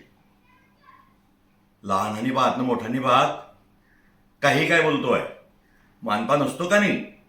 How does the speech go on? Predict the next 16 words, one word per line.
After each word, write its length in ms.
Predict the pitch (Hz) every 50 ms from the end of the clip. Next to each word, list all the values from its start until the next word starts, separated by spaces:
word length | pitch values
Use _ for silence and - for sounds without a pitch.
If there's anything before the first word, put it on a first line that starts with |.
| _ _ _ _ _ _ _ _ _ _ _ _ -
अशा 260 | - 98 - - 123 117
प्रकारची 440 | 117 113 98 95 101 92 - 101
वाक्य 320 | 92 85 82 - - - 80
ऐकायला 340 | 80 76 73 71 71 73 78
यायची. 360 | 76 73 - - - - - - - _ _ _ _ _ _ _ _ _ _ _ _ - - - _ -
किंवा 340 | 175 180 180 185 190 190 185
दुसरं 240 | 170 - - 185 196
एक 100 | 196 196
वाक्य 260 | 196 - - 190 185
आहे 140 | 170 147 131
त्याचं, 200 | 120 98 - - - - _ _ _ _ _ _ _ _ _ _ _ _ _ _ _ _ _ _ -
"नातनी 420 | 98 113 123 123 120 123 127 131
बात 200 | 127 127 120 117 113
न 40 | 131
गोतनी 380 | 127 120 120 117 123 123 131
पाहात, 400 | 127 123 117 110 131 147 - -